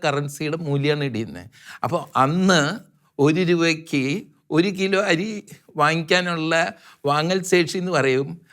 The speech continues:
അത് ഉണ്ടായിരുന്ന ആ സ്ഥലത്ത് ഇന്ന് അമ്പത്, ഒരു രൂപ കൊടുക്കേണ്ട ഒരു ഗതികേടിലേക്ക് എത്താൻ കാരണം നമ്മുടെ അന്നത്തെ ഒരു രൂപയുടെ മൂല്യം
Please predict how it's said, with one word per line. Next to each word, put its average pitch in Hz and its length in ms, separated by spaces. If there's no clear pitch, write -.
അത് 156 240
ഉണ്ടായിരുന്ന 156 640
ആ 135 200
സ്ഥലത്ത് 120 560
ഇന്ന് 135 240
അമ്പത്, 147 540
ഒരു 127 240
രൂപ 135 280
കൊടുക്കേണ്ട 131 540
ഒരു 123 260
ഗതികേടിലേക്ക് 143 720
എത്താൻ 139 400
കാരണം 107 400
നമ്മുടെ 135 380
അന്നത്തെ 170 380
ഒരു 135 200
രൂപയുടെ 120 400
മൂല്യം 110 460